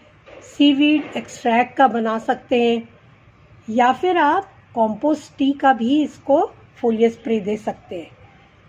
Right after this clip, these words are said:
फोलियर स्प्रे आप fifteen twenty days में एक बार दे सकते हैं और वैसे इसको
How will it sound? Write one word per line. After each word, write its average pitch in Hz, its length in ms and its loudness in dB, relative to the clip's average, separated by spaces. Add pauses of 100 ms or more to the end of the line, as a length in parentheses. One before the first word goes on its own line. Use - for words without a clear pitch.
(480)
फोलियर 294 280 6
स्प्रे 339 300 0
आप 320 120 2
fifteen 302 440 -2
twenty 277 340 0
days 240 220 0
में 262 120 4
एक 220 260 0
बार 226 140 2
दे 214 180 -2
सकते 247 400 -2
हैं 403 120 0 (640)
और 247 240 4
वैसे 233 460 -2
इसको 330 440 -2